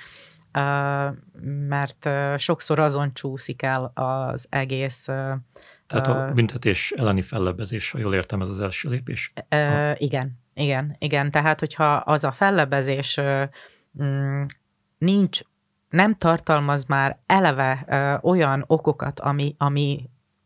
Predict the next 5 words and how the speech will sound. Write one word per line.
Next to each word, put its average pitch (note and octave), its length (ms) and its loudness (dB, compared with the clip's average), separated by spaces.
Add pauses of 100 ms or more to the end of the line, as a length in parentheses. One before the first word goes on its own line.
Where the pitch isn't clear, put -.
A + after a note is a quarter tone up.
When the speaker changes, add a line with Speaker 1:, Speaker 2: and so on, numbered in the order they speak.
Speaker 1:
utána D3 760 0 (140)
akár C#3+ 380 2
Strasbourgig D3 760 2
elvihető, D3+ 720 2
akkor, D3+ 460 0